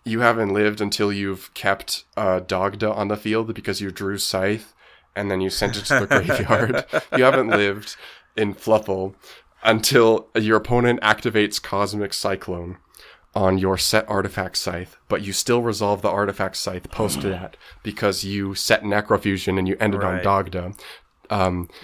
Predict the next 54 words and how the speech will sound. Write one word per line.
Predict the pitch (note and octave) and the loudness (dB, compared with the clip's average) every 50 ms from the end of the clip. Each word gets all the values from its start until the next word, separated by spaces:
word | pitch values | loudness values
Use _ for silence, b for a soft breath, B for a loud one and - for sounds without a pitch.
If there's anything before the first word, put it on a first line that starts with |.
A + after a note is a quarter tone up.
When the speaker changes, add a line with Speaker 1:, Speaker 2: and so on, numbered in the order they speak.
| B B B B _ - | B B B B _ -4
Speaker 1:
you | A#2+ A2 G#2 G#2 G#2+ | 0 2 4 4 2
Tiger | G#2+ - - A2 G#2+ A2+ A#2 C3 B2+ B2+ C3 B2+ - | 2 0 2 4 4 4 4 4 4 4 4 2 0
summon | - - A2 G#2 A2 G#2+ G#2 | 0 0 2 2 2 0 -2
to | - G2+ | -2 -2
Cross | - - G2+ G2+ G2+ | 4 4 4 4 4
Sheep | - G2+ F#2 - | 2 -4 -4 -2
Zone | - G2+ F#2 F#2 | 0 0 0 0
to | - G2+ | 0 -4
clear | - - G#2 G2 F#2+ | -4 0 0 0 2
their | G2+ G2 G2 | 2 2 2
board, | G2 F#2+ F#2 F#2 F#2 F2+ F#2 - - | 2 0 -2 -2 -2 -4 -4 -4 -2
and | G#2+ G2 | 0 2
then | F#2+ F#2+ F#2+ G2 - | 2 2 2 -2 -4
you | - A2 G#2 | -4 -4 -2
summon | F#2+ - - G#2+ G#2+ G#2 | 0 2 4 4 4 6
back | G#2 G#2 G2+ - - | 4 2 2 2 -2
Octopus, | - G#2+ G2 - - G2+ - F#2+ F#2 - - | -4 -4 -4 -4 -6 -6 -4 -4 -4 -2 -2
and | G2+ F#2+ | -2 -2
then | F#2 F#2+ - | -2 -4 -2
Octopus | G#2+ G#2 G#2 - - - G#2 G2 - | -4 -6 -4 -6 -10 -8 -8 -8 -6
to | - - - | -6 -6 -4
add | G2+ F#2+ F#2+ | -4 -6 -4
back | G2 F#2+ F#2 - - A2 | -4 -6 -6 -8 -8 -8
Edge | G#2+ F#2+ - | -8 -4 -4
Imp | F#2+ F2+ F2+ | -6 -6 -6
Scythe. | - - F#2+ F2+ F#2+ G#2+ - _ B B B B B | -6 -6 -8 -8 -8 -14 -16 _ B B B B B
You | G#2+ | -6
take | - G#2 G2 - - | -4 -4 -4 -2 -2
Edge | A#2+ A#2 A#2+ | -2 0 2
Imp | B2+ A#2+ | 2 0
Scythe | A#2+ - - G2+ F#2+ - | 0 0 2 2 2 2
and | G#2 F#2+ - | 0 -4 -2
fuse | - G#2+ G#2+ A2 G#2+ | 0 0 0 2 2
it | A2+ F#2 | 0 -2
with | G2+ F#2+ - - | -2 -4 0 2
Octopus | A2 A2 A2 - G#2+ - - F#2+ F2+ - - - B B B B B | 2 2 4 2 -2 -2 -2 -6 -6 -6 -10 -12 B B B B B
to | - A2 | -4 -2
summon | - - A2+ G#2+ G2+ F#2+ F#2 | 4 4 4 6 4 2 0
Cruel | - - A2 A2 G#2 F#2+ | 0 0 2 2 2 2
Whale. | F#2 F2 F2+ F2+ F#2+ - B B B B - | 0 0 0 -2 -4 -6 B B B B -6
Chainlink | - - A2+ A#2 A#2 A#2 A2+ A2+ - | 0 2 2 2 2 0 -2 0 0
one | A2 G#2 G2+ - | 0 0 0 0
Octopus, | A2 A2 A2 - A2+ G#2 - F#2+ F#2 G2+ - - | -2 -4 -2 -4 -6 -6 -4 -6 -6 -6 -8 -8
targeting | - - A2+ A2+ A2+ G#2+ G#2+ G2+ | -4 -2 -2 0 2 2 2 2
the | G2+ - | 2 0
artifact | - A2 G#2+ G#2 G#2 - G2 F#2+ - - | 0 0 -2 -2 0 0 -2 -2 0 0
Scythe | - G2+ F#2+ F#2+ | 2 2 2 2
to | - G#2 | 0 -2
put | - A2 F#2+ | -2 0 -2
it | F#2 | 2
back | - G#2 G2+ - - | 2 2 0 2 0
in | F#2+ | -2
your | F#2 F2+ | -2 0
graveyard. | G2 G#2 G2+ G#2 G2+ G2+ F#2 F2+ F#2 F#2 | 4 4 4 6 4 2 -2 -2 -4 -8